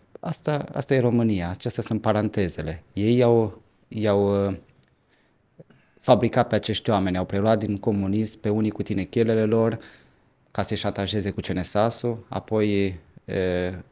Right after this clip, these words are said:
pe alții i-au ajutat să-și fabrice diplome, să aibă un parcurs academic,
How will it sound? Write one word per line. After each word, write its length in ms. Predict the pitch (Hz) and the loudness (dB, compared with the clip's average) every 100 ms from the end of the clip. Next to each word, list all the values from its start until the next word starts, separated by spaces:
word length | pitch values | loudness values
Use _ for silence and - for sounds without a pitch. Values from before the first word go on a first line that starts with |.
| - | -4
pe 80 | 107 | 0
alții 540 | 104 104 - 104 98 | 2 0 -2 0 0
i-au 160 | 101 95 | 2 0
ajutat 320 | 95 92 101 | 0 -2 -4
să-și 480 | - 104 - - - _ - _ - - | -2 -4 -4 -8 -14 _ -20 _ -20 -4
fabrice 480 | 107 107 101 - | 0 2 0 -2
diplome, 520 | 95 110 110 110 110 107 | -2 -2 -2 -2 -2 -4
să 440 | - 85 85 87 - - _ | -6 -4 -4 -6 -10 -20 _
aibă 400 | 98 95 95 95 | -6 -2 -4 -4
un 140 | 101 92 | -4 -4
parcurs 440 | 95 90 110 98 | -4 -2 -4 -2
academic, 720 | 101 107 95 101 101 101 - | -2 -2 -2 0 0 -2 -6